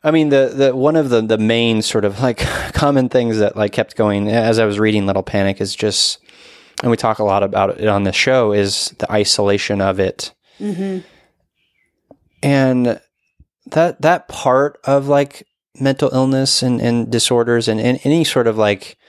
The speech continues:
Speaker 1: feeling like you're all alone is so, like, it just is the most heartbreaking to me.
Speaker 2: Mm-hmm.
Speaker 1: How, like,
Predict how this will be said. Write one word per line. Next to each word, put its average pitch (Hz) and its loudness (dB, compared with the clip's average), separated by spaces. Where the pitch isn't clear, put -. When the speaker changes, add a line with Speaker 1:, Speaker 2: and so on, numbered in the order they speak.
Speaker 1:
feeling 127 0
like 101 -4
you're 110 0
all 104 2
alone 98 -2
is 107 -4
so, 123 2
like, 107 0
it 120 -4
just - -2
is 123 -2
the 127 0
most 127 -2
heartbreaking - -6
to - -20
me. - -20
Speaker 2:
Mm-hmm. 185 -2
Speaker 1:
How, 175 0
like, 131 -2